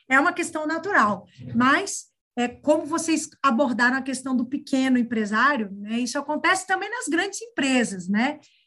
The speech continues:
A gente viu aí, há um pouco tempo atrás, um, uma situação de, de, de ambiental, de um acidente, né, que colocou cidades abaixo, né, por conta de uma barragem que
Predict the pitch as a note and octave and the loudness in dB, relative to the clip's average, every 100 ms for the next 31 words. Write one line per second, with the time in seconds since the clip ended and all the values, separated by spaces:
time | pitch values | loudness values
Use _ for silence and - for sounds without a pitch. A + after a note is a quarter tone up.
0 | _ B3 B3+ C#4+ A3 E4+ D4 C4+ D#4+ D4 | _ 0 2 2 2 2 2 2 2 2
1 | A3 G#3 G#3+ G#3 B3+ C4+ C4+ B3+ B3 A3+ | 0 0 0 0 0 -2 -2 -2 0 0
2 | A3 A3+ C4+ C#4 A3 - _ _ _ _ | 0 2 4 2 0 -4 _ _ _ _
3 | _ B3+ C4 B3+ B3 A#3+ B3+ B3+ C4+ - | _ 0 2 2 0 -2 0 2 0 0
4 | C4 B3+ C4 C4+ B3 C4 G#3 B3+ G#3+ A3+ | 0 2 0 0 0 -2 -2 -4 -4 -2
5 | A3+ F#3+ - _ _ _ _ _ - A3+ | 0 -2 -6 _ _ _ _ _ -4 4
6 | A3+ A#3 A3 A3+ A3+ B3+ C4 A#3+ A#3 B3 | 6 6 4 4 2 0 -4 -2 -2 -2
7 | C#4 F#3+ A#3 D#4 D4+ B3+ A#3 C4+ C#4 - | -4 -2 0 0 -2 -2 0 0 -4 -8
8 | C4+ C4+ C4 B3+ C#4+ - A#3 A3+ A3+ C4 | -6 -6 -4 -4 -4 -6 -2 2 4 2
9 | A3+ B3+ G#3 A3+ C4 - D#4 D4+ _ _ | -2 -2 2 4 4 0 -10 -14 _ _
10 | _ - A#3 B3 C#4 - B3+ C4 A#3+ C4 | _ -2 0 0 -4 -2 -2 0 0 2
11 | C4 F#4 C4+ C4+ C#4 D4 E4+ - _ _ | 4 4 6 4 4 2 -4 -10 _ _
12 | _ C4+ C#4+ D#4 D4+ C4 | _ -4 -2 -2 -2 -6